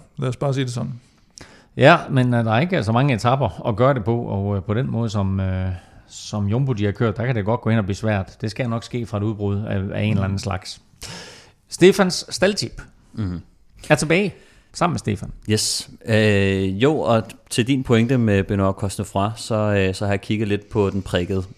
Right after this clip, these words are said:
Speaker 3: Øh, der er ikke rigtig nogen, der har taget ejerskab over den endnu. Øh, Benoit Cosnefroid har jo, har jo haft den i lang tid, og har jo, har virkelig bøvlet med at komme, komme i de her
Speaker 2: Kom af med
Speaker 3: udbrud.
Speaker 2: den.
Speaker 3: Ja.
Speaker 1: <laughs>
Speaker 3: Og, øh,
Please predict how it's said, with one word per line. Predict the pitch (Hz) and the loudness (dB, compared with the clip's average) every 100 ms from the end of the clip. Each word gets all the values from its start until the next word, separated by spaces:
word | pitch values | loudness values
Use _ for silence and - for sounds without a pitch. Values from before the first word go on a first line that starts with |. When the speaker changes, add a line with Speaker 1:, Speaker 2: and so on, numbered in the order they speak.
| - | -8
Speaker 3:
Øh, | 92 95 - | -6 -4 -4
der | |
er | 98 | -2
ikke | 131 - 110 | -2 0 0
rigtig | 101 101 | 0 -2
nogen, | 98 101 | -4 -2
der | 95 | -4
har | 92 | -4
taget | - 95 | -4 -2
ejerskab | 90 95 - 101 - | 0 -2 -2 -4 -4
over | - 98 98 | -6 -4 -4
den | - 117 | -2 -2
endnu. | 101 90 - - - - - _ | 0 -2 -6 -14 -20 -20 -20 _
Øh, | 98 92 87 87 87 - | -2 0 2 0 -4 0
Benoit | 98 92 | 2 2
Cosnefroid | - 92 98 - 95 104 | 0 -4 -4 0 0 0
har | 101 92 90 | 0 0 0
jo, | 90 90 90 | 0 -2 -4
har | 98 90 | -2 -2
jo | |
haft | 87 90 - | 0 -4 -2
den | 95 | -4
i | |
lang | 92 - | -4 -4
tid, | - 101 | -6 -2
og | 95 | -2
har | 92 90 | 0 0
jo, | 90 - - - | -2 -6 -18 -6
har | 104 | -4
virkelig | 101 110 110 104 | 0 0 2 0
bøvlet | - 95 101 | 2 2 2
med | 95 | 0
at | 95 98 | -2 -2
komme, | 98 92 92 - | -2 -2 -4 -2
komme | 95 92 92 | 0 2 2
i | |
de | 92 | 2
her | 95 | 2
Speaker 2:
Kom | 113 | 4
af | 113 | 4
med | 110 | 4
Speaker 3:
udbrud. | 98 104 | 2 -2
Speaker 2:
den. | - - - - | -8 -20 -18 0
Speaker 3:
Ja. | 123 - - 156 - 175 185 143 | 4 4 10 10 12 10 12 10
Speaker 1:
<laughs> | 139 135 135 127 131 131 131 107 | 8 6 2 -2 -2 -2 0 4
Speaker 3:
Og, | 101 98 95 | 6 6 6
øh, | 95 95 | 2 0